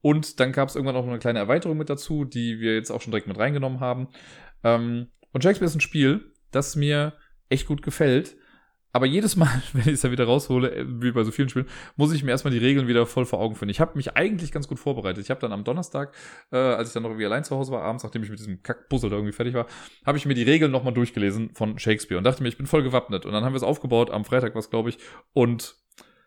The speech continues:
ja, ich wusste nichts. Da mussten wir nochmal irgendwie die Regeln trotzdem zusammen auch durchgehen und es war dann auch klar und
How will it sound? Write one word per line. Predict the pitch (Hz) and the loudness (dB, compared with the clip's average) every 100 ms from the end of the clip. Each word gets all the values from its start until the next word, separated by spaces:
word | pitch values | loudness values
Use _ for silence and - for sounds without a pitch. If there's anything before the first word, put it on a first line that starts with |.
| _ _ _ _ _ | _ _ _ _ _
ja, | - 110 - - _ | 2 2 2 -6 _
ich | - 110 | -10 -6
wusste | - 110 | -4 -4
nichts. | 95 - - _ | -6 -8 -16 _
Da | - | -4
mussten | 120 - | -2 -2
wir | 123 | -2
nochmal | 113 117 | -2 -2
irgendwie | 113 | -2
die | 107 | 0
Regeln | 113 113 | 0 0
trotzdem | 110 123 | -4 -4
zusammen | 113 107 107 | -6 -6 -6
auch | 107 | -4
durchgehen | 127 127 131 123 | -2 0 0 0
und | 123 117 113 | -4 -10 -10
es | - 127 | -14 -4
war | 113 | -2
dann | 107 | -2
auch | 104 | -2
klar | 131 135 | 2 2
und | 117 | 0